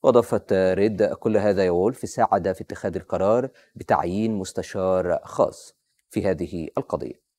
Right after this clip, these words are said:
وأشارت ريد إلى أنه بمجرد أن يبدأ المستشار الخاص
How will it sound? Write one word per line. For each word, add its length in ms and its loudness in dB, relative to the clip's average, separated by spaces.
وأشارت 580 2
ريد 480 2
إلى 220 0
أنه 240 -4
بمجرد 600 2
أن 160 0
يبدأ 280 -2
المستشار 520 -8
الخاص 480 -2